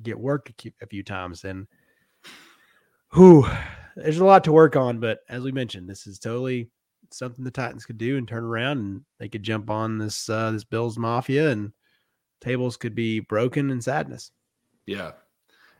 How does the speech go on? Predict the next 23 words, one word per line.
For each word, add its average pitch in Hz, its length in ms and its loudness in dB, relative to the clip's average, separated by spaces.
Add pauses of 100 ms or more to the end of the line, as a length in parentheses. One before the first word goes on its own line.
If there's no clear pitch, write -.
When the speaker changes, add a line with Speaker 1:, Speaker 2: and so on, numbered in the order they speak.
(260)
Speaker 2:
And 98 220 -12
going 101 260 -10
on 101 140 -8
the 98 100 -10
road. 85 340 -10 (400)
That's, - 380 -8 (180)
I 104 100 -8
mean, 95 340 -6 (960)
Speaker 1:
Yikes, 110 380 -4
man. 95 260 -6 (540)
Speaker 2:
I 120 80 -4
can't 151 280 -4
feel 143 120 0
confident, 131 500 0
but 101 100 -10
like 101 200 -10
you 101 80 -8
said, 85 460 -10 (100)
we 104 120 -10
know 101 160 -10
what 104 100 -12
this 98 160 -12
Ti-, - 320 -8